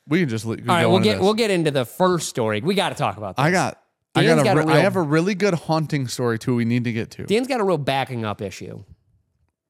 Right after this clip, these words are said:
Speaker 2: If you're parked behind the four runner, you're gonna get hit.
Speaker 1: <laughs> You're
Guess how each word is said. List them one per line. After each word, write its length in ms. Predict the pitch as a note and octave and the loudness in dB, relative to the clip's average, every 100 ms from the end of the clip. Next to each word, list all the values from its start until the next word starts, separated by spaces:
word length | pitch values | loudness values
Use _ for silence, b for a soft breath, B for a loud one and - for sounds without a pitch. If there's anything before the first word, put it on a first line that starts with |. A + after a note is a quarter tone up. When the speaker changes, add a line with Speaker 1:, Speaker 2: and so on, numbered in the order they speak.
| _ _ - | _ _ -6
Speaker 2:
If 200 | E3 F3 | -4 -2
you're 100 | E3+ | -4
parked 360 | - - F3 E3+ | 0 -2 -2 -6
behind 280 | D3+ E3 | -4 -4
the 60 | C3 | -6
four 220 | - E3+ | -4 -4
runner, 380 | A#2+ F#2+ F#2 G#2 _ _ _ _ _ _ _ | -4 -8 -12 -14 _ _ _ _ _ _ _
you're 180 | C3+ C3+ | -8 -4
gonna 220 | D3 B2+ | -2 -4
get 160 | A#2 G#2 | -4 -8
hit. 380 | G#2 G2 - | -12 -10 -6
Speaker 1:
<laughs> 0 | |
You're 100 | - | -2